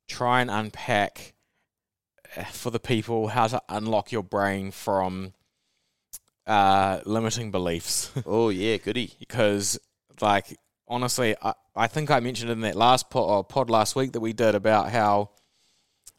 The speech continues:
Speaker 1: you know, what we're talking to a twenty-year-old self, and there was a line I crossed, and it, it, I've thought about it since then a little bit. It's when you see it happen, and I was like, when I, when I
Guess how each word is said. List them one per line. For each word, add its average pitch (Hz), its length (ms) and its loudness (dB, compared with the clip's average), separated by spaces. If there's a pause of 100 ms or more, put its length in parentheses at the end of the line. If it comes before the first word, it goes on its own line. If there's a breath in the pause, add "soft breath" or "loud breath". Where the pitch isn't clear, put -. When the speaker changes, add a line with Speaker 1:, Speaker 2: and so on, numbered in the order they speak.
(160)
Speaker 1:
you 117 100 -12
know, 101 140 -2
what 107 160 0
we're 110 80 0
talking 117 340 -4
to 113 120 -2
a 107 40 2
twenty-year-old 107 520 -2
self, 110 520 4 (160)
and 104 460 -2 (360 soft breath)
there 135 120 4
was 139 120 6
a 147 40 4
line 131 380 6
I 139 120 2
crossed, 107 440 0
and 123 140 -4
it, - 80 -10 (340)
it, - 140 -20 (500)
I've 131 120 0
thought 160 240 2
about 147 220 6
it - 60 -2
since 143 260 -2
then 135 100 -2
a 117 40 0
little 123 220 2
bit. 107 260 2 (720)
It's - 160 -6
when 147 140 0
you 139 100 0
see 123 400 2
it - 80 -2
happen, 156 480 -2 (480)
and 120 120 -4
I 113 140 2
was 107 140 0
like, 101 200 0 (680)
when 120 120 -6
I, 113 120 -2 (140)
when 127 200 -4
I 113 320 2